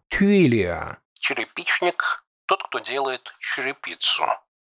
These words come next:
С этой высокой позиции он мог легко разглядывать приближение чужаков,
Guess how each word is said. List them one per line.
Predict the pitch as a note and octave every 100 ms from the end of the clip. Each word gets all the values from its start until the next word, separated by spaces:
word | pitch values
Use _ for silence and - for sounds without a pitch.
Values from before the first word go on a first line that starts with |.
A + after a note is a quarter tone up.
| _ _ _ _ _ _ _ _ -
С | -
этой | A#2+ A#2+ B2+ A#2+
высокой | G#2 A#2 A#2 - C#3 - - A2
позиции | - G#2+ A2 G3 G#3 -
он | B2 D3+
мог | C#3 C#3+ D3 -
легко | D3+ D3+ - - - E3 E3+
разглядывать | C#3 B2+ C3+ C#3+ C#3 B2+ -
приближение | C3 A#2 A#2 G#2+ A#2+ A#2+ A2 A2
чужаков, | - B2 A2 C3+ - G#2 F2 -